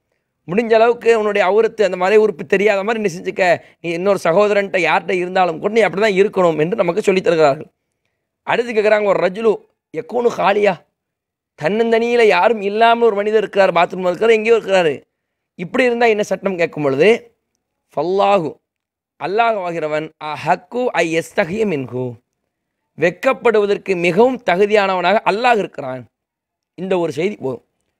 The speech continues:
ரசூலுல்லாஹ்ட்ட கேட்கும்பொழுது ரசூல் என்ன சொல்றாங்க? இப்ப தனிமையில அத்தா இருக்கிறாங்க, அண்ணன் இருக்கிறாங்க, தம்பி இருக்கிறாங்க, கூட பிறந்த நண்-, நண்பர்கள் இருக்கிறாங்க, அதுக்காக மறை இடத்தை காட்ட இயலுமா? எந்த நேரத்துலையும் காட்டக்கூடாது.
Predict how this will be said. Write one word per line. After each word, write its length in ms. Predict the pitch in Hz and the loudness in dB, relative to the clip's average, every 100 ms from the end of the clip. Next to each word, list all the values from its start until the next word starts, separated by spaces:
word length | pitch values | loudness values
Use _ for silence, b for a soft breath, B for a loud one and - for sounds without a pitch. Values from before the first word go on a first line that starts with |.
| _ _ _ 123 | _ _ _ -16
ரசூலுல்லாஹ்ட்ட 480 | - 214 226 208 | -8 0 0 2
கேட்கும்பொழுது 440 | 185 180 185 190 180 | 0 -2 -2 -4 -4
ரசூல் 200 | 190 180 | -4 -6
என்ன 40 | |
சொல்றாங்க? 460 | 160 165 165 160 156 | -2 0 2 0 0
இப்ப 160 | 156 | -2
தனிமையில 220 | 165 180 175 | -2 0 0
அத்தா 360 | 156 - 147 | 0 -2 -6
இருக்கிறாங்க, 260 | 143 143 160 | -4 -4 -2
அண்ணன் 320 | 185 165 165 | -2 -2 -4
இருக்கிறாங்க, 260 | 143 156 170 | -2 -4 -2
தம்பி 280 | 156 165 170 | -2 -2 -6
இருக்கிறாங்க, 460 | 156 151 165 196 - B - | -2 -2 0 -2 -4 B -12
கூட 300 | 139 180 170 | -4 0 2
பிறந்த 280 | 170 165 | 2 0
நண்-, 80 | 151 - | -6 -6
நண்பர்கள் 480 | 156 170 185 175 | -6 0 0 0
இருக்கிறாங்க, 540 | 156 143 143 139 160 208 _ _ _ _ _ | -2 -4 -2 0 0 -2 _ _ _ _ _
அதுக்காக 420 | 160 170 202 214 | -10 -2 2 2
மறை 220 | 214 196 208 | 2 0 0
இடத்தை 260 | 190 180 | -2 -4
காட்ட 240 | 165 170 170 | -4 -2 0
இயலுமா? 600 | 160 156 165 196 135 - _ | 0 2 2 2 0 -6 _
எந்த 240 | 151 170 | -6 0
நேரத்துலையும் 280 | 208 196 220 | 2 2 2
காட்டக்கூடாது. 460 | 185 151 143 131 | 2 0 -2 -4